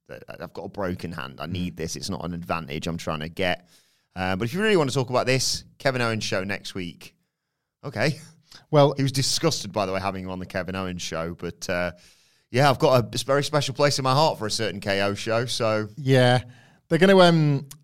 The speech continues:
Speaker 2: they're gonna lay out next week what they kind of try to have as the undercurrent here, aren't they?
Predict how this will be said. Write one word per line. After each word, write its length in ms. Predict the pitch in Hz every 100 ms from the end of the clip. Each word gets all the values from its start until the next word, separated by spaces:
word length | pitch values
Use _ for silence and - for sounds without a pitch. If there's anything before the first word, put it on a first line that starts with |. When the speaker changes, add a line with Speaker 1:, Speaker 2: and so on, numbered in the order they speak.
| _
Speaker 2:
they're 100 | 147
gonna 160 | 151 156
lay 180 | 151 143
out 160 | 127
next 260 | 120 120 -
week 200 | 127 110
what 140 | 127
they 100 | 120
kind 220 | 113 131 117
of 260 | 104 - -
try 320 | - 143 120 110
to 100 | 113
have 200 | 113 110
as 100 | 101
the 100 | 110
undercurrent 440 | 107 107 110 98
here, 200 | 104 101
aren't 140 | 104
they? 100 | 92